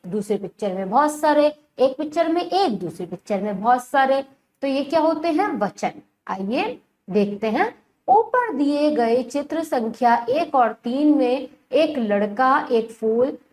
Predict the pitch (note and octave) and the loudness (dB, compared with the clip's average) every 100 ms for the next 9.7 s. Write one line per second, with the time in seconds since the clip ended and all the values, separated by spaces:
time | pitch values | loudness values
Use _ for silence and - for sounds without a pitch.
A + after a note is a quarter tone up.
0 | - D4 C#4 F#4 F#4 A3 A3 G#3+ F#3+ - | -4 -2 2 2 2 0 -2 -8 -10 -6
1 | A#3+ D#4+ D4+ D#4 D#4+ D#4+ _ _ _ _ | -2 0 0 0 -2 -4 _ _ _ _
2 | - E4+ - F#4 F#4+ C#4+ B3 A#3+ - G#3 | -4 -4 0 0 2 2 0 -2 0 -2
3 | F3 - A3 G#3+ A3 C4 C#4+ D#4+ D#4 D#4+ | -2 -4 0 0 2 0 2 2 2 0
4 | E4 E4 - - A3+ A3+ A#3 A3+ A3 F#3+ | -4 -6 -12 -2 0 0 -2 -6 -4 -2
5 | F3 A#3 D#4 D#4 E4+ G4 F#4 _ _ - | 2 4 4 4 4 2 -2 _ _ 2
6 | C4 B3 - G3 G3 G#3+ D4 D#4 - A3 | 2 0 -2 0 0 0 -4 -6 -6 -2
7 | A3 B3 C#4 C#4+ D#4+ D#4 - G#3 E3 E3+ | -2 0 0 -2 -4 -4 -2 -2 -2 -4
8 | - D#4 F#4 - G#3+ G3+ F3+ - B3+ D#4 | -2 0 2 0 -2 -2 -6 -4 0 0
9 | D#4 D#4 D4 D#4+ D#4+ E4+ G4 | -2 -4 0 0 0 0 -4